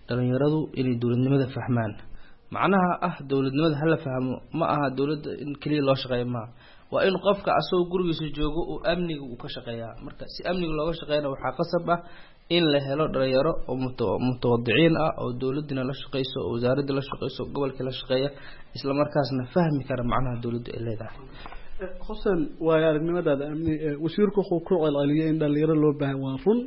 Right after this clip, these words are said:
Speaker 2: dowladdu, eh, darlaan ma shaqeyn karto, gaar ahaan dhalinyaro. Laakiin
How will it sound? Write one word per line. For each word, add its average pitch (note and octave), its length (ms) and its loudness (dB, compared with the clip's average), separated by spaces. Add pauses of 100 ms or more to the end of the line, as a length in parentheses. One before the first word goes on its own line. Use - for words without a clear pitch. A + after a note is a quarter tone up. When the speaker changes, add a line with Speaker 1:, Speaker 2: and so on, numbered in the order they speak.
Speaker 2:
dowladdu, D3+ 500 2 (460)
eh, C#3 260 4
darlaan D3+ 380 6
ma D#3 80 4
shaqeyn C#3+ 260 0
karto, C#3+ 220 -2
gaar C#3+ 180 4
ahaan C#3 180 6
dhalinyaro. C#3 420 4 (420)
Laakiin D#3 400 4